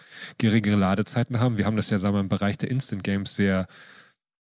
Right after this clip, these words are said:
was heißt stark mitbekommen, zumindest wurde es von Facebook immer letztendlich auch so dargestellt, was letztendlich wenige Kilobytes oder weniger und dadurch natürlich auch geringere Downloadzeiten, gerade, sagen wir, in Netzen oder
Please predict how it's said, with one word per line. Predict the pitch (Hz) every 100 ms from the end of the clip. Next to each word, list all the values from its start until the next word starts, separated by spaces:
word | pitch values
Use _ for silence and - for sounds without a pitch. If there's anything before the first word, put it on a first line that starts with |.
| _ _ _
was | -
heißt | 107 -
stark | 95 -
mitbekommen, | 127 - - 101 95
zumindest | 101 104 98 110
wurde | 101
es |
von | - 101
Facebook | 107 98 - -
immer | 98
letztendlich | 98 101 - 101 95 -
auch | -
so | 104
dargestellt, | 95 113 117 - 98 90
was | 101 -
letztendlich | 104 104 101 113
wenige | 101 113 117 113
Kilobytes | - - 123 117 110 110 117 - -
oder | 104 98 95 90
weniger | 104 127 147 139 139 127
und | 104 107
dadurch | 107 110
natürlich | 107 113 107
auch | 107
geringere | 104 110 127 110
Downloadzeiten, | 104 110 110 104 - 110 - 104
gerade, | 98 117 110
sagen | 110 107
wir, | 110
in | 101
Netzen | 107 - -
oder | 107 101 -